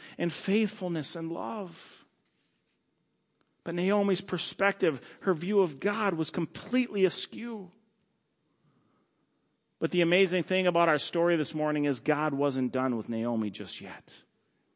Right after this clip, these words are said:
You see, what she saw as the hand of God against her was really the hand of God at work for her. And not just for her, but for the whole world. See, friends,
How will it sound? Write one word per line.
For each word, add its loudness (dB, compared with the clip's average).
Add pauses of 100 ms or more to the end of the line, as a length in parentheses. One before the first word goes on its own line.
(440)
You -6
see, 4
what 4
she 0
saw 4
as 0
the 0
hand 2
of -2
God 4
against -2
her -8 (300)
was -2
really 6
the 2
hand -4
of -8
God -4
at -6
work -10
for -6
her. -16 (1040)
And 0
not 2
just -4
for -8
her, -4
but -6
for -8
the -4
whole -4
world. -14 (1160)
See, -2
friends, -2